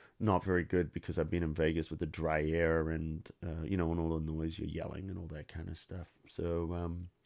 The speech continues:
just wanted to share that little tutorial. If anyone got any questions, you know, drop a question there into the chat. And, um, you know, I'd be happy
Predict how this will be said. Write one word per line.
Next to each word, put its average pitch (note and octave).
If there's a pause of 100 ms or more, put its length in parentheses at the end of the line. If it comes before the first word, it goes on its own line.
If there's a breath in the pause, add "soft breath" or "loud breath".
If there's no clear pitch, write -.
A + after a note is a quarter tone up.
(280 soft breath)
just -
wanted C3
to B2+
share C3
that C3
little B2+
tutorial. -
If E3+
anyone A3+
got A#3+
any G3
questions, C3+
you A#2+
know, F#2+
drop A2
a -
question A2+
there G2+
into -
the D#2
chat. - (760 soft breath)
And, F2
um, D#2 (760)
you E2+
know, E2+
I'd F#2+
be D#2
happy E2+